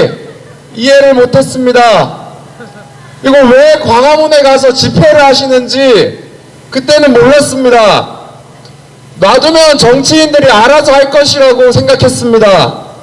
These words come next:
하지만 이번 대통령의 계엄령을 통해서 알게 되었습니다.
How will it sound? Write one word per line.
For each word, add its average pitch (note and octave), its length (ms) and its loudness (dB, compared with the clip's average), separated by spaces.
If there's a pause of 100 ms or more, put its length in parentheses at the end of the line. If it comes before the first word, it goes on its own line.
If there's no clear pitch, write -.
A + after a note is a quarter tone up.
(960)
하지만 C4+ 440 0
이번 C#4 300 0
대통령의 D4+ 600 0
계엄령을 C#4+ 600 2
통해서 D4 420 2
알게 B3 340 2
되었습니다. C4 920 0